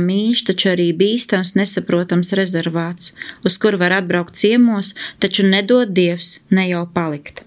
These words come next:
Par Latgali, kurā tiek runātas divas, trīs vai vairāk, taču tīras, atdalītas, bagātas un dzīves valodas. Kur mazākumtautības zina, ciena, kopj savu valodu un kultūru, taču nedod nekad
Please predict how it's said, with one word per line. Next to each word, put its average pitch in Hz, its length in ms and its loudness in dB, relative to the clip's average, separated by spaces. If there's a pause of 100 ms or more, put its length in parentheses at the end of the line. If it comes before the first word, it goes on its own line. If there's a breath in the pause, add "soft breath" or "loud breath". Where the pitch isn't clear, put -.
(380)
Par 185 140 -4
Latgali, 202 560 0
kurā 196 380 0
tiek 170 340 -2
runātas 175 600 0
divas, 214 440 0
trīs 214 400 0
vai 175 160 0
vairāk, 196 480 -2
taču 185 240 -2
tīras, 208 680 -2
atdalītas, 185 760 0
bagātas 185 760 -4
un 180 120 2
dzīves 185 440 0
valodas. 175 580 -4 (640 loud breath)
Kur 190 180 0
mazākumtautības 185 1160 0
zina, 202 380 0
ciena, 202 460 0
kopj 190 380 -2
savu 208 320 0
valodu 196 400 -2
un 175 80 0
kultūru, 196 560 0
taču 180 320 0
nedod 185 560 0 (260 loud breath)
nekad 196 600 0